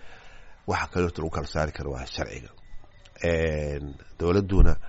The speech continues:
ee, federaalka waxaa moodaa inay boqolkiiba toddobaatan ay mashquul ku tahay, ee, a-, a-, arrimaha Soomaaliya a-, a-, ka badan,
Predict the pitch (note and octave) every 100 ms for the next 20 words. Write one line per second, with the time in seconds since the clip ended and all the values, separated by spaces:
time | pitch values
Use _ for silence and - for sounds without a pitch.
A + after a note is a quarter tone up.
0 | - - - - - - D#2+ D2 C#2+ F#2
1 | F2 E2 D#2+ D#2 D2 D2 D#2+ D#2 - D#2
2 | D#2 D2+ D2 - - - - - - -
3 | E2+ F2+ - D#2 - C#2+ D2 D#2+ - -
4 | C#2+ C#2+ - D#2 C#2 C2+ - - B1+ A#1+
5 | - - - - - - C#2 C2+ C2 B1
6 | C2 C2+ E2+ - - - - - - -
7 | - - - - D2+ D#2+ F2 F2 - D2+
8 | D#2 F2+ E2 C2+ - - D2+ - F#2 C#2+
9 | -